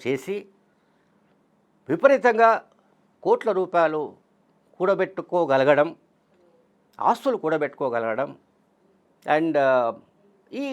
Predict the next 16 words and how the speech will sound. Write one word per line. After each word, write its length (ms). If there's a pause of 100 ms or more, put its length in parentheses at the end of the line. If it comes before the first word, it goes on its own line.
(120)
ఇదంతా 320
కూడా 240 (1120)
మనకు 180
తెలియని 260
విషయాలేం 340
కాదు. 260 (680)
తెలుగు 260
సినీ 220
ఇండస్ట్రీకి 500
బాగా 240
తెలిసిన 300
విషయం 300
ఇది. 180 (1300)
తెలుగు 200
సినీ 280
ఇండస్ట్రీలో 640